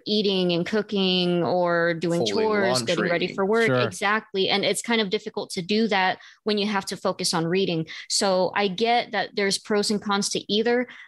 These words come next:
Speaker 1: Um, my, my main reason for, uh, listening to it subbed, other than it feels really authentic, is, uh, a lot of the case with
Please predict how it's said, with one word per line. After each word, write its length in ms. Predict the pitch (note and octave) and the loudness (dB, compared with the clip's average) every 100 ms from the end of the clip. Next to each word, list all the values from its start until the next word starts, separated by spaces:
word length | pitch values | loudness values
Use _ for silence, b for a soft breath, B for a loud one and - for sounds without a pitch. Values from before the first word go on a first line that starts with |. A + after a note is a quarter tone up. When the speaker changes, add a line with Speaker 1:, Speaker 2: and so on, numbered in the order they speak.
| B G3 | B 0
Speaker 1:
Um, 580 | G#3+ G3+ F#3+ F#3 E3+ - _ _ - | 2 2 2 0 -4 -8 _ _ -2
my, 360 | A3 A3 B3 F2+ - _ - | 2 2 2 -2 -10 _ -6
my 200 | A3+ C#4 | 0 0
main 180 | E4 E4 | 2 2
reason 260 | C#4+ C#4 C4 | 2 2 0
for, 460 | B3+ A3+ G#3+ G#3 - - | 2 2 2 0 -4 -2
uh, 260 | G#3 G3 F#3+ | 0 2 2
listening 300 | G3 - F#3+ | 2 0 0
to 140 | - | 0
it 100 | F#3 | -2
subbed, 400 | - G3+ F3+ F3+ | 0 2 2 0
other 260 | - F3+ F#3 | 0 0 0
than 300 | F#3 F3+ F3 | 2 2 0
it 260 | - F#3 - | 0 -2 -2
feels 260 | F3+ F3+ | -2 0
really 200 | F#3 F#3+ | 0 2
authentic, 680 | C#3+ F3 G3+ F#3+ F#3+ E3+ - B B _ - | 0 0 -2 -2 -2 -4 -6 B B _ 0
is, 540 | G3+ G3 F#3+ F3+ - - | 2 2 2 2 0 0
uh, 420 | F#3+ F#3+ F#3 F3+ - | 2 4 2 2 0
a 80 | |
lot 200 | G3+ A#3 | 0 2
of 60 | A#3+ | 0
the 80 | G3+ | -2
case 460 | G#3+ F#3+ F#3+ - F#3 | 0 0 2 0 2
with 260 | F3+ E3+ | 0 0